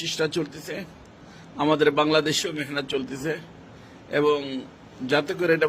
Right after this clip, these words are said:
বাস্তবায়িত হয়, তার জন্য আমাদের যা যা করণীয়, ইনশাআল্লাহ আমরা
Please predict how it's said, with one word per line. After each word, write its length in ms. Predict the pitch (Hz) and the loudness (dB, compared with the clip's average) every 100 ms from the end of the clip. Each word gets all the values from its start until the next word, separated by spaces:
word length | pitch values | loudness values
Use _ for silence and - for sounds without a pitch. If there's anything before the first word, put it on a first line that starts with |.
| 156 | 4
বাস্তবায়িত 460 | 147 156 156 160 170 156 | 2 0 0 0 -6 -4
হয়, 240 | 151 117 143 - - - - - - 165 | -4 -4 -10 -14 -18 -18 -20 -20 -4 2
তার 140 | 165 170 | 4 4
জন্য 160 | 175 170 - | 2 2 0
আমাদের 280 | 165 160 165 156 | 0 2 2 2
যা 120 | 160 160 185 | 4 4 6
যা 80 | 202 190 | 4 4
করণীয়, 400 | 185 160 151 139 - 170 | 4 4 2 0 -2 -4
ইনশাআল্লাহ 460 | 156 185 151 156 151 | -4 -4 -2 -2 -2
আমরা 140 | 147 | -2